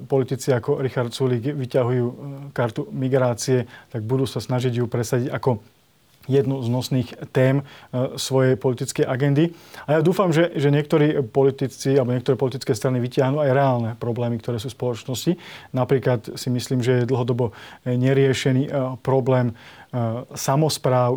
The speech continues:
či už ich funkčnosti, či ich množstva, alebo financovania. Určite problémom stále zotrváva aj oblasť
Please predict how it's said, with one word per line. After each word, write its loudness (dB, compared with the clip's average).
či 0
už 4
ich -4
funkčnosti, 0
či -2
ich -4
množstva, 0
alebo -2
financovania. 0
Určite 2
problémom 0
stále 2
zotrváva 0
aj 0
oblasť 0